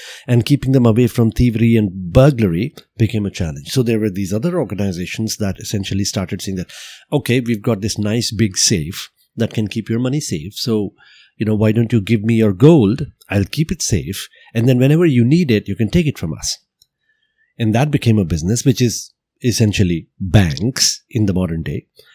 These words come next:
And then the story changed a little bit where, you know, the bank said that, "I'll keep your money safe." And the story is that whenever you need the money, you can take it from us and we'll charge you a little bit for the safekeeping.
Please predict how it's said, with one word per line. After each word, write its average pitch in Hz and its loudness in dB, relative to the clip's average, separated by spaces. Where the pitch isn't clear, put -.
And 196 2
then 208 2
the 143 4
story 185 6
changed 202 4
a 113 6
little 95 0
bit 76 -10
where, 120 4
you 120 -10
know, 87 -8
the 87 -10
bank 117 -2
said 117 -4
that, 110 0
"I'll 104 -2
keep 165 -6
your 170 -2
money 135 0
safe." 110 -4
And 104 -6
the 117 -4
story 185 2
is 113 -2
that 139 -4
whenever 127 -2
you 165 0
need 139 -2
the 123 -2
money, 113 -2
you 98 -4
can 92 -6
take 165 -4
it 175 -6
from 120 -2
us 95 -6
and 107 -2
we'll 98 -2
charge 104 -4
you 104 0
a 98 2
little 90 -4
bit 90 -6
for 92 -4
the 80 -8
safekeeping. 71 -10